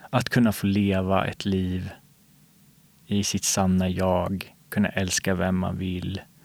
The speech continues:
Eh, behandlas på samma sätt som alla andra. Eh, att få bort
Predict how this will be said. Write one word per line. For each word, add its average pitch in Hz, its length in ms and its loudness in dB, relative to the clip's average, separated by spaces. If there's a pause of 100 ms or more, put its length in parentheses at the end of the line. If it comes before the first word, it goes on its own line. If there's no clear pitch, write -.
(540)
Eh, 90 280 -2
behandlas 92 1040 0 (540)
på - 140 -10
samma 92 340 0
sätt - 240 -6
som 90 200 -2
alla 92 300 -4
andra. 90 680 -4 (300)
Eh, - 280 -10
att - 140 -10 (120)
få - 160 -2
bort 95 280 0